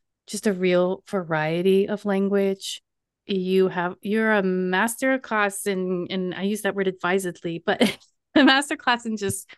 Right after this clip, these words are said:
the range of your language registers and the kind of roving attention, um, of your lines. And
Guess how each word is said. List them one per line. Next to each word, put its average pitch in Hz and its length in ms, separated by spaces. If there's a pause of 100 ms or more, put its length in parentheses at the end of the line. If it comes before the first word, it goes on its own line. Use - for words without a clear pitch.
(280)
the 214 240
range 208 720
of 190 260
your 185 200
language 175 480
registers 160 800
and 165 340
the 165 80
kind 165 180
of 156 140
roving 175 560
attention, 160 1000
um, 165 480 (160)
of 170 100
your 156 140
lines. 165 760 (840)
And 160 560